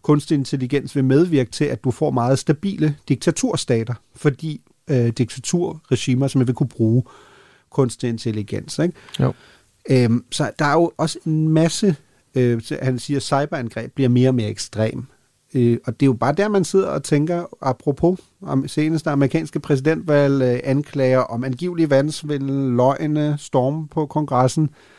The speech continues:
Speaker 1: Det var jo måske nærmest, altså, harmløst sammenlignet med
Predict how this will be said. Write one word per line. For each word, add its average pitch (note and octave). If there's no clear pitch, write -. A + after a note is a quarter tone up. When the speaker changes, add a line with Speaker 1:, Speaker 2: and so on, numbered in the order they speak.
Speaker 1:
Det F3+
var G#3
jo D#3+
måske D3
nærmest, C#3+
altså, A#2
harmløst D#3+
sammenlignet C#3
med A#2+